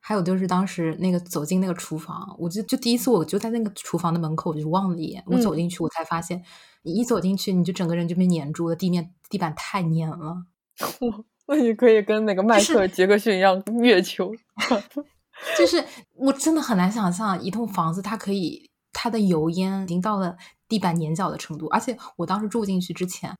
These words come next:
Speaker 1: 那个我的二房东他还跟我说，
Speaker 2: 嗯。
Speaker 1: 嗯，这个房子阿奇经常每个礼拜都会有阿姨来打扫。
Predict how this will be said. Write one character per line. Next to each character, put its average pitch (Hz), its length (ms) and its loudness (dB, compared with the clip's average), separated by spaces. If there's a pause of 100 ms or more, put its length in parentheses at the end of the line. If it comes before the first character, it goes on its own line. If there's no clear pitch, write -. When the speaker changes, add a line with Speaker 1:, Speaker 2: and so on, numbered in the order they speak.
(100)
Speaker 1:
那 196 80 -2
个 190 120 0
我 170 140 2
的 143 60 -4
二 202 180 -2
房 160 180 -4
东 165 120 -4
他 170 120 -10
还 - 160 -10
跟 175 140 -6
我 160 140 -2
说， 180 360 -6 (200)
Speaker 2:
嗯。 208 220 2
Speaker 1:
嗯， 185 120 0
这 214 140 -6
个 233 80 -2
房 170 200 -6
子 - 80 -6
阿 185 120 0
奇 185 160 -10
经 196 180 -2
常 175 220 -4
每 175 120 0
个 170 120 -2
礼 190 100 -2
拜 175 160 -4
都 190 140 -4
会 214 120 -2
有 156 60 -2
阿 165 160 -2
姨 196 140 0
来 165 120 -2
打 156 200 -6
扫。 208 380 -12